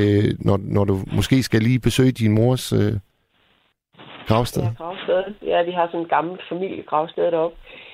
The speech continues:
Speaker 2: Altså, det gør jeg ikke så meget mere, fordi jeg har ikke bil længere, og så er det altså ikke let at komme, øh, komme op på de der kanter der, hvis man skal afsted med, med den ene og den anden og den tredje bus og tog og skal hjem igen, øh,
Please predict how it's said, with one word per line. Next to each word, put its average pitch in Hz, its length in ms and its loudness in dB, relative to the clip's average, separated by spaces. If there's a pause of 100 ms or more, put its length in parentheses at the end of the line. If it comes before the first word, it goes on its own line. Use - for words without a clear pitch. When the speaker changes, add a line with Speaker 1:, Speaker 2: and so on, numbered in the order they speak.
(220)
Speaker 2:
Altså, 185 160 -4
det 214 120 0
gør 226 140 2
jeg 233 140 4
ikke 233 140 -2
så - 60 -8
meget 196 300 2
mere, 220 280 2
fordi 196 200 -6
jeg 185 100 0
har 190 60 0
ikke 214 160 -4
bil 240 200 -4
længere, 196 600 0
og 180 180 -6
så 208 60 2
er 196 80 2
det 190 80 0
altså 175 220 0
ikke 190 140 -4
let 180 260 0
at 175 120 -4
komme, 170 440 -4
øh, 165 420 2
komme 160 200 -2
op 170 120 -4
på 180 80 -6
de 170 120 -10
der 170 160 0 (100)
kanter 165 280 -4
der, 165 220 0
hvis 156 180 -12
man 156 160 -4
skal - 120 -8
afsted 165 400 -4
med, 160 560 -2 (560)
med 170 120 -4
den 170 100 -4
ene 180 180 0
og 175 60 0
den 156 120 -4
anden 165 200 -2
og 175 80 0
den 156 100 -8
tredje 170 300 -6
bus 170 300 -10
og 156 240 -4 (100)
tog 165 380 -2 (140)
og 147 440 -4 (420)
skal 170 140 -4
hjem 175 220 -2
igen, 160 480 -4
øh, 156 520 -2